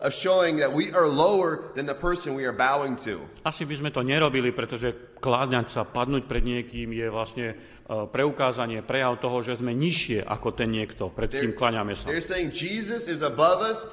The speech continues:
Speaker 1: he has authority and he has honor greater than ourselves.
Speaker 2: Eh, ideme, vlastne povieme, že Ježiš je vyšší od nás a má tú moc a autoritu nad nami.
Speaker 1: What's interesting is they bowed first and then they offered him their gifts.
Speaker 2: Zaujímavé je, že najprv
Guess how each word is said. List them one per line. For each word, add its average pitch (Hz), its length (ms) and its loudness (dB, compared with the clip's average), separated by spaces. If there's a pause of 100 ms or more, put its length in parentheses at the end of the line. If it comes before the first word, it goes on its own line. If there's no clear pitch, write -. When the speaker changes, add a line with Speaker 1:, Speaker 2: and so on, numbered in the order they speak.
(100)
Speaker 1:
he 156 160 0
has 165 160 2
authority 185 720 0
and 143 80 -4
he 156 160 0
has 147 160 -2
honor 170 560 0
greater 170 560 0
than 135 80 -2
ourselves. 123 720 -2 (240)
Speaker 2:
Eh, 104 480 -6
ideme, 127 320 0
vlastne 120 320 -4
povieme, 131 320 -2
že 127 80 -2
Ježiš 135 240 -2
je 131 160 -2
vyšší 139 460 -2 (100)
od 127 240 2
nás 113 480 0
a 107 160 0
má 104 240 0
tú 113 160 -2
moc 135 240 2
a - 80 -4
autoritu 110 640 0 (320)
nad 113 160 0
nami. 104 320 -2 (320)
Speaker 1:
What's 139 180 0
interesting 190 460 2
is 139 80 0
they 139 160 2
bowed 156 560 4 (240)
first 156 640 0 (560)
and 131 100 -2
then 156 140 6
they 160 140 4
offered 147 400 4
him 113 260 -2 (140)
their 110 100 -4
gifts. 104 540 -8
Speaker 2:
Zaujímavé 131 500 0
je, 110 140 -6
že - 20 -4
najprv 131 400 0